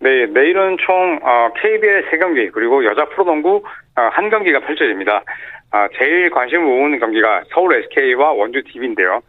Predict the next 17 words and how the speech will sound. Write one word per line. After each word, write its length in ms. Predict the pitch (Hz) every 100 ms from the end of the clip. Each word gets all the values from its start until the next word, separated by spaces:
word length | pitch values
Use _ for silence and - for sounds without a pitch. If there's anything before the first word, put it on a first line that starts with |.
| - - - -
아, 160 | 98
내일 420 | 95 110 120 127 123
오후 400 | 107 135 160 143
세 120 | 185
시, 200 | - 117 - _ _ _ 101
예, 100 | 101
서울에서 360 | - 220 233 170 -
펼쳐집니다. 600 | 151 123 104 92 98 85 - _ _ - -
아, 400 | 101 98 98 98 - -
원주 260 | - - -
디비가 560 | 226 208 208 202 208 -
새롭게 280 | 226 233 160
데려온 680 | 135 123 120 98 85 104 107
얀테 320 | 127 139 196
메이튼 380 | 147 170 190 160
선수가 560 | 165 156 147 139 151 -
합류하자마자, 840 | 208 214 196 190 104 101 127